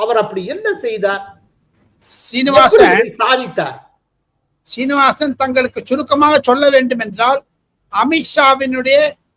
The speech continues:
Speaker 2: சாதனை, அமித்ஷாவினுடைய அணுகுமுறை, அமித்ஷா செய்த மாபெரும் service to the nation என்று சொல்லலாம். ஆனால் அமித்ஷா அவர்கள் தாங்கள் குறிப்பிட்ட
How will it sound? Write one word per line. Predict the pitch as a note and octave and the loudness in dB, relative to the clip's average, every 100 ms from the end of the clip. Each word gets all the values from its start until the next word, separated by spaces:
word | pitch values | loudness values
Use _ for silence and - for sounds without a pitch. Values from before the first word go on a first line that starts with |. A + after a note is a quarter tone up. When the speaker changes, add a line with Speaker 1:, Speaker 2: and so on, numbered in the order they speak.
| _ _ _ _ _ - - | _ _ _ _ _ -12 -2
Speaker 2:
சாதனை, | B3+ A#3+ G3 G#3+ G3+ - _ _ _ _ _ _ _ _ _ | 0 0 -2 -4 -6 -10 _ _ _ _ _ _ _ _ _
அமித்ஷாவினுடைய | F#3+ D4+ E4 - D4+ C#4 C4+ C4 C4+ | -6 -4 -4 -4 -2 -2 -2 -2 0
அணுகுமுறை, | B3 B3+ B3+ G3 A3 F#3 - _ _ _ _ _ _ F#3+ | 0 0 0 0 -2 -4 -10 _ _ _ _ _ _ -4
அமித்ஷா | C4 E4+ - D4 D4 C4+ | -2 0 2 2 2 2
செய்த | C4 B3+ A#3 G#3+ | -2 -2 -2 0
மாபெரும் | C#4 D4 D4+ E4+ E4 _ _ _ _ _ _ _ _ _ _ | 0 0 -2 -2 -6 _ _ _ _ _ _ _ _ _ _
service | - - B3+ C#4 D#4+ E4 - | -8 -2 0 0 0 -2 -2
to | D4 | 0
the | C#4 A#3 | 2 2
nation | C4 - G3+ - _ _ B3 | 2 0 -6 -10 _ _ -4
என்று | C4 D4 A#3 | -4 -2 2
சொல்லலாம். | A#3 A3+ F3+ C#3 G#2+ - _ _ _ - | 4 4 2 -2 -10 -20 _ _ _ 0
ஆனால் | F#3+ G3+ G3+ B3 - _ _ _ _ _ _ _ _ _ _ F#3 | 2 4 2 2 -2 _ _ _ _ _ _ _ _ _ _ -4
அமித்ஷா | G#3+ F4+ - D#4 C4 | -2 -2 -2 0 2
அவர்கள் | A3+ F#3+ A#3+ C#4+ _ _ _ | 0 0 -2 -4 _ _ _
தாங்கள் | A#3+ C4 C4+ A#3 | -2 0 -2 -2
குறிப்பிட்ட | C#4 E4+ F4 E4 C#4 | -2 -2 -8 -4 0